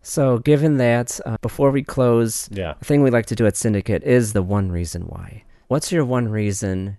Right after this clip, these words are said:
Speaker 1: you would recommend this movie to somebody?
Speaker 2: So the one word would be, you know, intriguing, or I would say engagement. Like, you're totally engaged, and it doesn't take long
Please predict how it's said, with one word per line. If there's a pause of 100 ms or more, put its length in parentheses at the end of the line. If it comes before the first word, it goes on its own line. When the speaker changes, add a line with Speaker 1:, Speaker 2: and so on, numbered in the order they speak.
(120)
Speaker 1:
you
would
recommend
this
movie (460)
to
somebody?
Speaker 2:
So
the
one
word
would
be, (100)
you
know,
intriguing,
or
I
would
say
engagement.
Like, (380)
you're
totally
engaged, (140)
and
it
doesn't
take
long